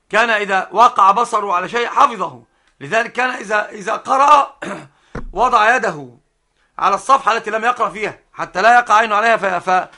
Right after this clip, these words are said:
فيحفظها. وقد ورد أن عثمان رضي الله عنه وارضاه ختم القرآن بركعة واحدة،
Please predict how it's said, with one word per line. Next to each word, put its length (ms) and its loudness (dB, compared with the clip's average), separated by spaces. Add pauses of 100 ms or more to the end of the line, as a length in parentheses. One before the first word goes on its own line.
(200)
فيحفظها. 600 0 (3250)
وقد 340 -8
ورد 360 2 (100)
أن 120 -4
عثمان 460 -2
رضي 200 -10
الله 160 2
عنه 140 -2
وارضاه 380 0 (240)
ختم 340 -2
القرآن 500 -4
بركعة 400 2
واحدة، 440 -4